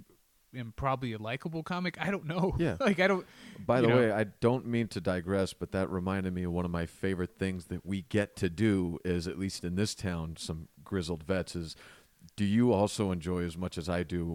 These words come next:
Speaker 2: when you get to go to a new comic, newer comic, and, and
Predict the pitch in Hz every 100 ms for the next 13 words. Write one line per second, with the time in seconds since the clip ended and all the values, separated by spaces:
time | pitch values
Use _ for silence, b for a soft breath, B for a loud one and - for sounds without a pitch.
0 | 58 87 90 87 82 101 98 - 98 80
1 | 92 95 95 - 95 87 87 95 98 95
2 | - 87 82 82 - - 87 95 90 -
3 | 85 82 80 - b b b b _ -
4 | 87 85 82 - _ 90 82 80